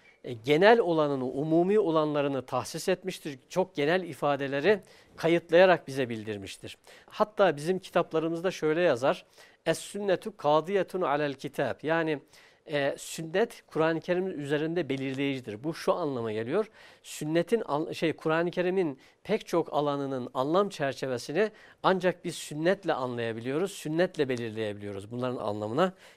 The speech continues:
gelir. Sünnetin neden gerekli olduğuna, e, biz yine Kur'an-ı Kerim ayetlerinden anlıyoruz. Pek çok ayetlerde Hazreti Peygamber'e ittiba etmeyi ifade eden, e,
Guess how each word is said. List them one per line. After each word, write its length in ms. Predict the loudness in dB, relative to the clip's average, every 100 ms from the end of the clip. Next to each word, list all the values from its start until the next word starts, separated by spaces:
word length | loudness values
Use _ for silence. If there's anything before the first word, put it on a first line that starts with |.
| 2
gelir. 380 | 2 2 -4 -16 -20 -20 -20 -20 -20 _ _
Sünnetin 760 | -14 -6 -2 6 6 6 2 4
neden 380 | 6 8 6 6
gerekli 420 | 4 4 2 2
olduğuna, 720 | 2 2 2 2 4 4 2 0
e, 300 | 0 2 0
biz 300 | -2 -4 -2
yine 360 | 0 2 2 -2 -14 _
Kur'an-ı 300 | 4 4 6
Kerim 380 | 4 2 2 2
ayetlerinden 800 | 2 4 2 0 -2 0 0 0 -2
anlıyoruz. 600 | -4 -4 -4 -6 -6 -8
Pek 200 | -2 -2
çok 180 | 0 -2
ayetlerde 760 | 2 2 0 0 0 4 2 2 -6 -20 -8
Hazreti 400 | 0 2 2 0
Peygamber'e 580 | 0 2 2 2 2 0
ittiba 520 | -2 -6 -4 2 4
etmeyi 640 | 2 -2 -2 2 4 2 -2
ifade 540 | -4 0 0 2 2
eden, 360 | 2 0 0 -2 -6
e, 400 | -2 0 0